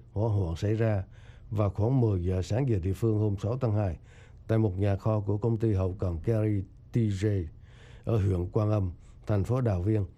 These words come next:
một khu công nghiệp quan trọng của Đài Loan. Theo C N A, hàng trăm lính cứu hỏa đã được phái tới hiện trường. Họ lôi được hai người lao động Việt Nam ra khỏi đám cháy vào, vào khoảng mười một giờ sáng,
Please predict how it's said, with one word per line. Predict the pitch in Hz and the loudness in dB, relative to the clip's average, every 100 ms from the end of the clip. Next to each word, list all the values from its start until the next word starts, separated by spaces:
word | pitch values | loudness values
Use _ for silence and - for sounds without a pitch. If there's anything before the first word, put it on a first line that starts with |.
| - - | -20 -6
một | 104 95 - | -2 -2 0
khu | 127 117 | 0 2
công | 117 113 | 2 2
nghiệp | 92 85 | 0 -2
quan | - 101 95 | 0 0 0
trọng | 87 76 | -2 -4
của | 82 107 | -2 0
Đài | 98 | 0
Loan. | 82 95 78 - - - - | 0 0 -2 -10 -20 -10 0
Theo | 123 | 2
C | 113 - | 2 2
N | 127 | 2
A, | 117 113 98 78 - - | 4 2 0 -4 -12 -4
hàng | 107 98 | 0 0
trăm | 98 127 | 2 2
lính | 120 131 | 4 2
cứu | 135 151 | 2 0
hỏa | 101 107 | 2 2
đã | 117 | 2
được | 113 98 | 0 0
phái | - 113 | 0 0
tới | 135 117 | 0 0
hiện | 92 95 | 0 0
trường. | 107 90 82 - - | 0 0 -4 -12 -8
Họ | 101 104 | 0 2
lôi | 123 120 | 4 4
được | 113 95 | 2 0
hai | 98 110 113 | 0 2 2
người | 95 85 | 2 0
lao | 90 110 | 0 0
động | 101 78 | 0 -2
Việt | 78 82 | -2 0
Nam | 104 90 | 0 -2
ra | 98 92 | -2 -4
khỏi | - 78 | -4 -2
đám | 98 107 | 0 0
cháy | 107 98 131 | 0 -2 -2
vào, | 107 80 73 - - | -4 -4 -6 -12 -6
vào | 110 113 104 | 0 2 2
khoảng | 98 92 135 | 0 2 4
mười | 117 | 4
một | 98 85 | 2 0
giờ | 92 82 | -2 -2
sáng, | - 104 | 0 0